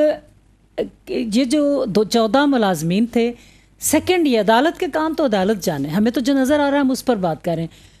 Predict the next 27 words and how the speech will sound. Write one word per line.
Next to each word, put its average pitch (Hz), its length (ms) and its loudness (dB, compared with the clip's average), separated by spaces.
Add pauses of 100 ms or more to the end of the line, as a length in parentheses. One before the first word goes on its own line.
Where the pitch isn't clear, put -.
(260)
चौदह 294 440 2
मुलाजमीन 233 880 0
किसके 269 420 0 (100)
थे? 220 160 2 (440)
शहबाज 190 360 0
शरीफ 214 320 -2
और 190 60 -4
हमज़ा 170 240 -2
शरीफ 196 260 -6
के। 233 140 -4
उन्होंने 247 400 0 (140)
एक 240 120 -2
दिन 262 160 4
भी 233 120 0
इनकार 175 340 0
नहीं 165 160 0
किया 156 280 -4 (280)
कि 190 60 0
ये 196 80 2
हमारे 170 300 0
मुलाजमीन 143 540 -4
नहीं 143 140 -6 (120)
थे। 190 60 -16 (640)
अच्छा, - 260 -4
उनके 247 340 0
मुलाजमीन 226 640 2 (140)
थे, 247 160 4